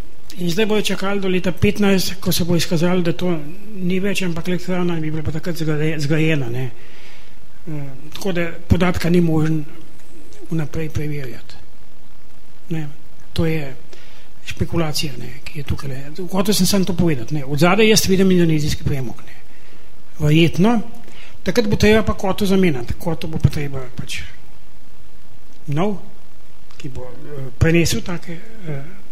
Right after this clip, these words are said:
eh, tako gorivo, ne. Ampak teh ne bo več na sceni, bojo pa pač njihovi, njihovi nasledniki, ne. Te bojo pa pač v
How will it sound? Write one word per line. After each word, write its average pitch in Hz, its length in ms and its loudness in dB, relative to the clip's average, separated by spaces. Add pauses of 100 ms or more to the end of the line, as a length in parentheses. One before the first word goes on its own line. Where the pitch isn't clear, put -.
(180)
eh, 156 240 -2 (220)
tako 170 240 0
gorivo, 170 360 2
ne. 139 140 -2 (960)
Ampak 175 340 -2 (160)
teh 220 240 2
ne 214 60 2
bo 226 120 2
več 202 220 0
na 208 80 2
sceni, 165 440 0 (160)
bojo 170 180 -2
pa 175 180 0
pač 170 360 0
njihovi, 156 640 0
njihovi 147 380 0
nasledniki, 185 580 0
ne. 151 200 -2 (1200)
Te 214 100 0
bojo 175 160 -2
pa 160 120 -2
pač 151 300 0 (320)
v 151 160 -2